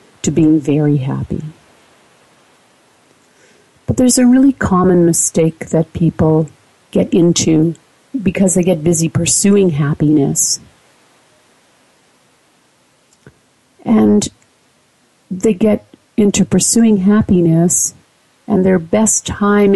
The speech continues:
and energy then is not given to their relationships.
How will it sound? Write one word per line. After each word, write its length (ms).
and 240
energy 580
then 400
is 240
not 300
given 500
to 120
their 180
relationships. 1040